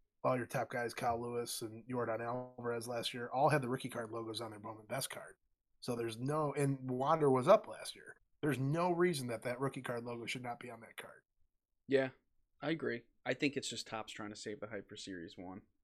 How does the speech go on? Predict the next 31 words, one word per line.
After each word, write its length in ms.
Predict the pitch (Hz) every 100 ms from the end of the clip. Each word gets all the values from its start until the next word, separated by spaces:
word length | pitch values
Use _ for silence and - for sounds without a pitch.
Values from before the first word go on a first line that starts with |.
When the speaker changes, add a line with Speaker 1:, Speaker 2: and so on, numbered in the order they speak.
| _
Speaker 2:
and, 160 | - 98 -
and 120 | 90
that's 220 | 71 -
it. 200 | 85 85 - _ _ _ _ _ _
Um, 480 | 98 90 76 57 53
Speaker 1:
Man, 320 | - - - - _ -
Speaker 2:
yeah. 240 | 120 113 107
Speaker 1:
brutal. 340 | 104 101 101 - _ _ _
Speaker 2:
But 80 | 123
we 140 | 135
also 280 | 139 147 165
did 200 | 147 147
have 340 | 151 147 131 - -
Flawless 340 | 117 117 131
Basketball 680 | - 113 131 - 120 104 95 _ _
drop, 340 | - 107 85 -
uh, 240 | 107 87 98 - _ -
w-, 180 | 110 95 -
yesterday, 480 | 113 120 - 120
I 20 | 117
believe, 220 | 110 107
was 120 | 110
release 320 | 107 110 127
day, 200 | - 104
and, 160 | 98 107 -
and 120 | 110
we 80 | 113
saw 180 | - 127
a 40 |
<laughs> 20 |
couple, 460 | - - 120 165